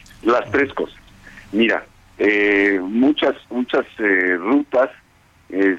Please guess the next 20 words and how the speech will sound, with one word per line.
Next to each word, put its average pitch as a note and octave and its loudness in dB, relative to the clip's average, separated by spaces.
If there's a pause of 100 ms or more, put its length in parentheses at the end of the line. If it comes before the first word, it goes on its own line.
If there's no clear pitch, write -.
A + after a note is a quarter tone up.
(140)
son G#2+ -2
prácticamente - -6
urbanas, A2 -2
entonces A2+ -8
ahí A#2+ 2
es B2+ -2
donde G#2 0
es G#2 -6
más A2 -2 (520)
fácil, A2 -4
este, E2+ 0
ante F2 -4
una G#2+ -2
situación G2 -2
de F#2 0
un G2+ 0
bloqueo G2+ -2
irregular, F#2 -2 (720)
mm, G2+ -10
mm, D#2+ -8